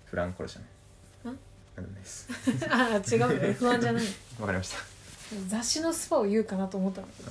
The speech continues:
Speaker 1: <laughs> ごめんね。
Speaker 2: 不安の方だ。
Speaker 1: <laughs> オリーブスパって何？
Speaker 2: オリーブスパはチェーンの中では結構評判のいい、芸能人とかも行く。
Speaker 1: あ、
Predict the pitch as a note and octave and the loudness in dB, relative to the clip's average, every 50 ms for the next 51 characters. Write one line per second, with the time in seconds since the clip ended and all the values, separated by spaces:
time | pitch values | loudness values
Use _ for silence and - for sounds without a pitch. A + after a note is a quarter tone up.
0 | - G#2+ A2 - C#3 A#2 - - - - - G#3+ A3+ A#3 A3+ A3 A3+ A3+ A#3+ B3+ | -2 0 2 4 4 4 4 4 4 4 6 8 8 8 8 6 4 2 0 0
1 | A3 G#3 - - - - - - - - - - A3+ - - - A3 A#3 - - | 0 0 -2 -2 -6 -10 -12 -14 -12 -12 -6 -4 -4 -4 -2 -4 -4 -4 -4 -6
2 | - - - - - A#2+ A#2 A#2 B2 D#3 A3 A#3+ B3 D4 - - - - - F#2+ | -8 -12 -14 -6 -4 -2 0 2 4 6 8 8 8 6 4 -2 -4 -4 -4 -6
3 | - - - - - - - - - - - - - - - - A#3 C4 E4 F4+ | -6 -6 -8 -12 -16 -18 -18 -18 -20 -20 -20 -20 -20 -16 -8 -4 -2 0 0 0
4 | F#4 G4 G#4 G4+ - - - C#4 C4+ D4 D#4 D4+ C4+ A3 G3 F#3+ - - - - | 0 0 -2 -4 -6 -4 -2 0 0 0 0 0 0 -2 -4 -6 -10 -16 -16 -12
5 | - - F#4 G4+ G#4+ F#4+ D4+ C#4+ D4+ D4+ D4+ C#4 B3 A#3+ A3+ A3 A3 - C4 A#3+ | -8 -4 -2 0 0 0 0 0 0 0 0 0 0 2 2 0 0 -2 -2 -2
6 | G#3+ G3 A3+ A3 A3 A3 A3+ A3 A3 A3+ A3 - A#3 G#3+ G3+ A#3 B3 C4 C4 A#3+ | -2 0 0 0 2 2 0 0 0 -2 -4 -4 -6 -8 -6 -4 -4 -2 -4 -4
7 | G#3 G3+ G3+ A3+ A3+ - F#3+ F#3 F#3+ F#3+ G3 G3 - G#3+ G3 F#3+ - - | 2 2 2 2 4 0 -2 -2 -2 -4 -4 -6 -6 -6 -6 -6 -8 -12